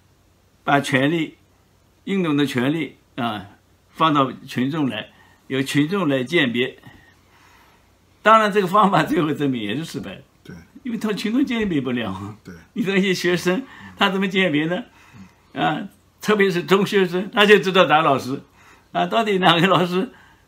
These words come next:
Speaker 1: 是修正主义？啊，而且老师有多少修正主义？啊，所以说这样一个普遍的来发动群众来，一定要，啊，搞乱的嘛。啊，所以，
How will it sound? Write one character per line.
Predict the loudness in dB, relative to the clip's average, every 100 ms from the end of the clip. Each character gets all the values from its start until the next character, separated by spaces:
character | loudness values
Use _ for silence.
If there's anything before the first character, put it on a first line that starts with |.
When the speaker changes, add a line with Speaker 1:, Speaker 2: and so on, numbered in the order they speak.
| _ _ -8
Speaker 1:
是 | -4
修 | -2 -2
正 | -2
主 | -2
义？ | -2 -4 -6 -12 -2
啊， | 0
而 | 2
且 | 4
老 | 4 2
师 | 0 0
有 | 0
多 | 2
少 | 2
修 | 0 -2
正 | -4 -4
主 | -8
义？ | -12 -16 -20 _ -20 -20 -20 -14
啊， | -8 -6
所 | -4
以 | -4
说 | -2 -2
这 | 2
样 | 2 2
一 |
个 | -2
普 | -4 -2 -2
遍 | 0 -2
的 | -2 -2 -6 _ _ _ _ _ _
来 | -2 0
发 | 2 0
动 | 0 -2
群 | -2 -2
众 | 0
来， | -2 -2 -6 -14 _ _ _ _ _
一 | -6
定 | -4 -4 -6 -10 -14 -8
要， | -6 -6 -10 _ _ _
啊， | -12 -8
搞 | -6 -4
乱 | -4 -4
的 | -6
嘛。 | -14 -20 _ _ _ _ _
啊， | -10 -10 -12 -18 _ _ _ -8
所 | -2
以， | 0 0 -4